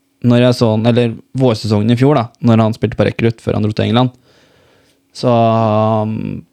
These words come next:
ja, det er, det er jo noe der, og han har jo sitt inn-, han har jo en start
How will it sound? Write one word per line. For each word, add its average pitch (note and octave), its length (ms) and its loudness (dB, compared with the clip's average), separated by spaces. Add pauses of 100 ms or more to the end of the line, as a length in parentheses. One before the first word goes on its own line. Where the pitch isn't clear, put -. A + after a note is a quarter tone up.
(300)
ja, B2+ 140 2
det B2+ 100 2
er, G#2+ 220 0
det B2+ 100 4
er A#2 100 2
jo C3+ 80 2
noe D#3 100 4
der, A#2+ 100 2
og C3+ 120 0
han B2+ 120 0
har A2+ 120 0
jo D3 80 0
sitt C3 200 -2
inn-, A2 240 0
han A#2+ 160 2
har A#2 140 2
jo A2+ 180 -2
en A2 300 -2
start - 500 -4